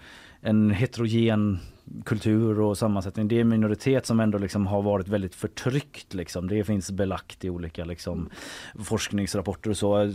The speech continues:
Speaker 1: liksom, inte minst i Sverige. Eh, alltså, mm, ja, men hur, hur påverkar det,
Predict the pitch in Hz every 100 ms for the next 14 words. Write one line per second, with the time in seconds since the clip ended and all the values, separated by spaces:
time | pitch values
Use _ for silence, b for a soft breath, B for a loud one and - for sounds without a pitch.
0 | 98 113 110 101 110 123 107 107 110 139
1 | 143 - - 104 107 101 85 - 110 95
2 | 92 98 120 - B B B - 104 110
3 | 113 113 113 - - - 143 - 107 101
4 | - - - _ - - - - 98 101
5 | 120 127 131 127 123 123 123 123 120 110
6 | B B B B - b b b b b
7 | b b b b b b _ B B B
8 | B - 151 170 175 170 151 170 175 180
9 | 151 123 123 113 131 123 113 160 208 208
10 | 208 180